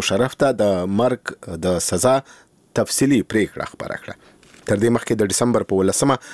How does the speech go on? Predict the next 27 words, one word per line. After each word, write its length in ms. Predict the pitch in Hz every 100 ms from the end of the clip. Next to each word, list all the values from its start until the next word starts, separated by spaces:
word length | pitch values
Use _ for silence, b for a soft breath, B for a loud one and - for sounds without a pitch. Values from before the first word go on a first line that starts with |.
| B - 107
محکمې 440 | - 120 123 107 113
لنډه 420 | 139 131 123 120 101
فیصله 420 | 92 104 104 104 90 80 -
کړې 220 | - 120 135
وه 100 | 139 -
چې 200 | 170 117
مشرف، 440 | - 95 123 - - _ -
پوځ 360 | 113 139 143 -
او 20 | 104 92
حکومت 400 | 87 101 110 135
ورباندې 340 | 123 131 143 151 B B B - 92
انتقادونه 720 | 76 101 - 85 - - -
کړي 240 | - 80
وو. 100 | 82 - - - - - B B B B -
وقار 280 | 139 139 143 135
احمد 220 | 143 131
سیټ 260 | - 131 113
د 120 | 117 110
دوه 120 | 113 110
زره 160 | 101
اتلسم 420 | 92 98 87 127 120
کال 240 | - 110 113 107
له 160 | 95 85
جون 120 | 135 135
راهیسې 320 | 87 95 - 135
د 100 | 95
پېښور 460 | 90 - 98 113